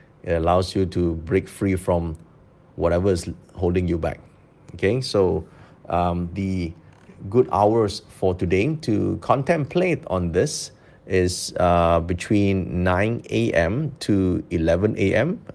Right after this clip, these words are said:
and seven P M to nine P M. And I would recommend backing towards north and facing to south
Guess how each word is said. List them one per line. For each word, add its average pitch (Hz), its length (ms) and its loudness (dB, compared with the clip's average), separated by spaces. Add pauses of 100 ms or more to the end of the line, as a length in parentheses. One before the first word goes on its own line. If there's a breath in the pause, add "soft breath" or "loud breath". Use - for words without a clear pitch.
(140)
and 80 400 -4 (280 loud breath)
seven 101 500 0
P 92 200 -2
M 87 360 0 (440 loud breath)
to 87 360 0
nine 87 480 -2
P - 280 -4
M. 78 300 -4 (160)
And 80 160 -6
I 87 140 2
would 95 280 0
recommend 92 760 2
backing 90 480 0 (100)
towards 90 760 0 (640 loud breath)
north 90 720 2 (380)
and 87 300 2
facing 95 480 0
to 87 140 -2
south 90 580 0